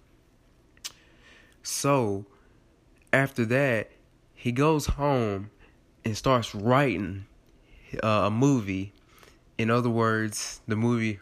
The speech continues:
Rocky. He sat down, he spent twenty hours, twenty hours writing the full script from front to back. Finally,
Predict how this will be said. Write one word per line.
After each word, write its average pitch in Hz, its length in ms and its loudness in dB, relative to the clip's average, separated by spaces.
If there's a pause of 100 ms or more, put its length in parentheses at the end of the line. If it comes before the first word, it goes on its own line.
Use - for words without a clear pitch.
Rocky. 107 640 0 (760)
He 147 340 0
sat 139 300 0
down, 127 320 0
he 151 300 0 (580)
spent - 500 0
twenty 175 480 2
hours, 123 640 0 (760)
twenty 175 460 2
hours 131 500 0 (220)
writing 117 420 4
the 104 80 -2
full 175 420 2
script 165 480 -2
from 120 200 -6
front 147 360 0
to 143 100 0
back. 127 500 -4 (800)
Finally, 135 680 -2